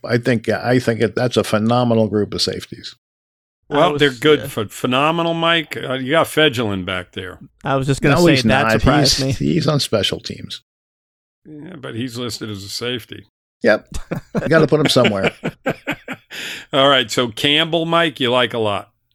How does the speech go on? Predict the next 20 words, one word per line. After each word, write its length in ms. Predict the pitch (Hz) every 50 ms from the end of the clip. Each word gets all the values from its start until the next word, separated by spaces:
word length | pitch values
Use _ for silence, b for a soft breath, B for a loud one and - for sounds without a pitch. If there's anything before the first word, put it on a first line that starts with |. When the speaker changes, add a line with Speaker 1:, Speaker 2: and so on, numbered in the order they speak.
| _ _ -
Speaker 1:
I 100 | 160 180
do. 320 | 180 - - - 117 - - _ _ _ _ -
Speaker 2:
Okay. 320 | 127 147 143 - 180 190 - _ _ _ _
Speaker 1:
He 80 | - -
had 140 | 170 - 143
a 40 |
couple 300 | 123 - 143 143 - 139
interceptions 560 | 135 135 127 110 - 123 123 - - 165 170 160
in 80 | 156
the 80 | 135 113
Speaker 2:
Yep. 40 | - - 113 127 -
Speaker 1:
preseason. 280 | - - - - - - _ -
Speaker 3:
Mm-hmm. 220 | 139 135 120 127
Speaker 2:
Yep. 260 | 123 117 147 - - _ _ _ _ _ -
Very 220 | 120 123 135 151 143
solid 360 | - 156 143 143 143 135 113
football 340 | - 139 127 - - 131 127
player. 320 | - - 131 131 135 135
I 100 | 113 110
agree. 360 | 120 127 120 110 107 - -